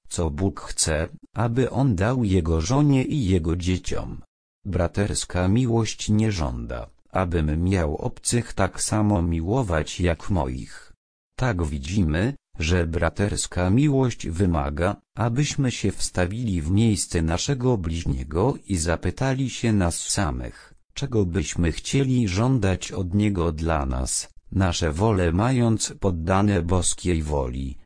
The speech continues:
pod tymi okolicznościami. Widzimy więc, że nie potrzeba,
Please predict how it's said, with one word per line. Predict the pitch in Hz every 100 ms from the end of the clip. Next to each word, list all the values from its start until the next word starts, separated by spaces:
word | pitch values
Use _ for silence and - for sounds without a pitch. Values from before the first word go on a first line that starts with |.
| _
pod | - 117 -
tymi | - 92 85
okolicznościami. | 76 - 90 87 76 85 80 - - 78 64 58 69 123 - _ _ _ -
Widzimy | 98 113 170 156 131
więc, | 90 73 65 62 64 - - _ -
że | 82 92
nie | 101 117
potrzeba, | - 78 - 92 80 67 78